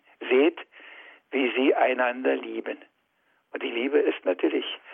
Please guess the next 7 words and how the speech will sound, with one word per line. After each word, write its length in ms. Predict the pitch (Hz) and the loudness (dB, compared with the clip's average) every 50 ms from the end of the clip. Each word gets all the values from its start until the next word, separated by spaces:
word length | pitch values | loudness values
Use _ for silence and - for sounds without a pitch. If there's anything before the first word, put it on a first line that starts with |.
| - - _ _ _ - - - - - - - - - - - - | -20 -20 _ _ _ -20 -20 -18 -16 -14 -12 -10 -10 -10 -10 0 4
auch 340 | 135 151 175 185 - - - - | 6 6 6 4 2 -2 0 2
ein 180 | 143 147 - | 2 2 2
anderes 500 | - - 147 160 170 170 165 151 151 131 - 120 | 2 2 0 2 2 2 4 4 2 2 2 2
Wort 320 | 117 139 147 160 165 - - - - - - | 4 4 4 4 2 -2 -6 -10 -8 -6 0
für 200 | - 139 151 151 | 2 4 4 4
Barmherzigkeit. 1080 | 151 - 143 143 147 147 139 139 147 147 - - 175 151 - - - 147 123 110 - - - - - _ _ _ _ _ _ _ _ _ _ _ _ _ _ _ _ _ _ _ _ _ _ _ | 4 2 2 2 2 2 0 0 0 0 -2 -4 -4 -4 -2 -2 0 2 2 0 0 -4 -10 -16 -18 _ _ _ _ _ _ _ _ _ _ _ _ _ _ _ _ _ _ _ _ _ _ _
Das 100 | - - | -4 -4